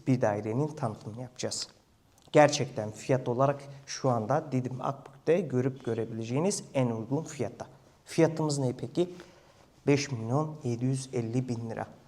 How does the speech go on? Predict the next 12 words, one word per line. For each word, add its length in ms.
Bu 80
fiyat 360
üzerinden 600
bir 80
de 80
pazarlığımız 840
mevcut 440
arkadaşlar. 580
Full 260
deniz 260
manzarasına 680
sahip. 280